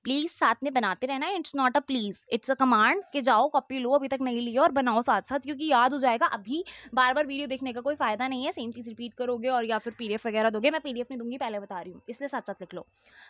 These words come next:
Biotech and abiotic। Alright, तो biotech में क्या आ जाते हैं? जितने भी मेरे लिविंग components हैं,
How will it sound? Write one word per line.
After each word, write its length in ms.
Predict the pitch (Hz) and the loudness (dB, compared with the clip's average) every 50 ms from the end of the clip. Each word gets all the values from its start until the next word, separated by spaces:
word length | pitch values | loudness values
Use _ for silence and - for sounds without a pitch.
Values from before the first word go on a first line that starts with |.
| _ - | _ -2
Biotech 380 | 214 208 208 208 202 202 311 - | 2 2 2 2 2 2 0 2
and 260 | - 214 202 214 269 392 - _ _ _ - 220 | 2 2 2 2 0 -2 -6 _ _ _ -10 -8
abiotic। 440 | 214 196 170 139 131 131 - 131 - _ _ _ _ _ _ _ _ _ _ _ _ _ _ _ _ _ _ _ _ _ _ _ _ _ _ _ _ _ _ _ _ _ _ _ _ _ - 240 | -6 -6 -6 -6 -8 -10 -12 -16 -20 _ _ _ _ _ _ _ _ _ _ _ _ _ _ _ _ _ _ _ _ _ _ _ _ _ _ _ _ _ _ _ _ _ _ _ _ _ 0 0
Alright, 340 | 269 294 330 302 226 - _ - | 2 2 2 0 -2 -4 _ -4
तो 80 | 285 277 | -2 2
biotech 420 | 262 220 185 185 - - 262 285 | 4 4 4 2 2 -2 -4 -6
में 120 | 320 339 | -4 2
क्या 100 | 339 370 | 4 6
आ 60 | 339 311 | 6 8
जाते 280 | 262 226 202 - 220 | 8 6 4 4 2
हैं? 80 | 269 320 | 0 -2
जितने 240 | 294 262 254 285 277 | -2 -4 -6 -6 -6
भी 100 | 294 311 | -4 -4
मेरे 200 | 311 302 339 381 | -4 -4 -2 -2
लिविंग 280 | 349 262 214 226 233 | -2 -4 -4 -6 -6
components 520 | 226 226 214 196 170 202 208 202 202 190 | -4 -4 -4 -4 -4 -6 -6 -6 -6 -6
हैं, 60 | 233 | -8